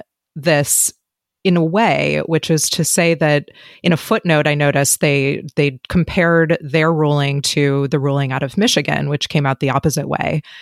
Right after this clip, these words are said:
And they distinguished it very strongly on the, on the point that Michigan's election law, unlike Colorado's election law, doesn't include the term qualified candidate, doesn't have a role for Michigan courts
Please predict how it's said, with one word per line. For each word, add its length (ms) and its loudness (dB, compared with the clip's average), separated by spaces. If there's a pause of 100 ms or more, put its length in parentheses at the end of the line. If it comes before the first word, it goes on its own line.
(600)
And 120 0
they 120 2
distinguished 720 0
it 180 2
very 240 2
strongly 460 0
on 220 0
the, 140 -2 (200)
on 100 2
the 80 -2
point 400 -2 (100)
that 400 0 (380)
Michigan's 500 2
election 480 0
law, 440 2
unlike 340 0
Colorado's 600 0
election 460 -2
law, 340 0
doesn't 560 0
include 420 0
the 80 -4
term 420 -6 (140)
qualified 560 -2
candidate, 840 0 (480)
doesn't 300 0
have 520 -2
a 60 2
role 420 0
for 160 -2
Michigan 440 -2
courts 640 -4